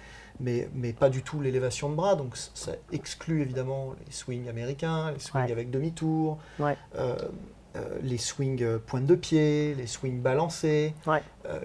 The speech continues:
Speaker 1: qui existent notamment en girevois,
Speaker 2: Mm.
Speaker 1: euh, les swings, euh, euh,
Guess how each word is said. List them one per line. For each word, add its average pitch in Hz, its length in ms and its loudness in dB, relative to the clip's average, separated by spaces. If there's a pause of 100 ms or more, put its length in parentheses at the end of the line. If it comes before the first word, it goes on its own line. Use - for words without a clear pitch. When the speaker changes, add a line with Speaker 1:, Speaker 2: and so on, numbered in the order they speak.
(100)
Speaker 1:
qui - 100 -14
existent 117 460 -10
notamment 117 500 -6
en 123 60 -6
girevois, 143 600 4
Speaker 2:
Mm. 160 60 4 (340)
Speaker 1:
euh, 123 140 2
les 120 160 0
swings, 135 560 -2
euh, 113 400 0 (1500)
euh, 131 40 -6